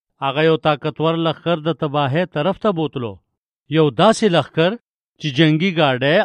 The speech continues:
او اسونه یې لرل. هغې پرېوتل او بیا راپا نڅېدل، او د ډیوې د لمبې په شان ختم شو. د تیر شوي وخت په واقعاتو پورې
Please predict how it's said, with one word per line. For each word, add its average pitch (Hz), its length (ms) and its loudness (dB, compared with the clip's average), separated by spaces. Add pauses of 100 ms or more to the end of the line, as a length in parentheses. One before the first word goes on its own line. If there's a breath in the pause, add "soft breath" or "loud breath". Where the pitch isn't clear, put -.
او 185 80 4 (100)
اسونه 226 340 0
یې 247 140 2
لرل. 135 300 -2 (640)
هغې 131 400 -2
پرېوتل 151 540 4
او 156 100 6
بیا 151 260 2
راپا 170 400 2
نڅېدل، 156 520 -2 (840)
او 143 100 -2
د 135 80 0 (120)
ډیوې 147 280 4
د 139 80 0 (100)
لمبې 143 400 2
په 156 80 -2
شان 185 300 -4
ختم 196 440 -4
شو. 110 220 -12 (680)
د 151 40 -2 (120)
تیر 151 160 0
شوي 196 340 2
وخت 165 300 0
په 160 100 -4 (100)
واقعاتو 143 580 -2
پورې 190 220 2